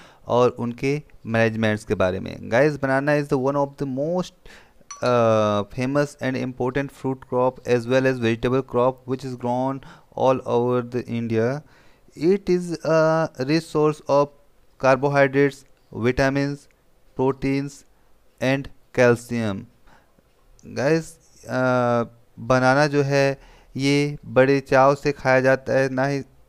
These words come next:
इंडिया में बल्कि पूरी दुनिया में इसका सेवन किया जाता है।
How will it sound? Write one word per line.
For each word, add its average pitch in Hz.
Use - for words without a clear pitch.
इंडिया 127
में 135
बल्कि 127
पूरी 135
दुनिया 127
में 135
इसका 123
सेवन 120
किया 127
जाता 127
है। 139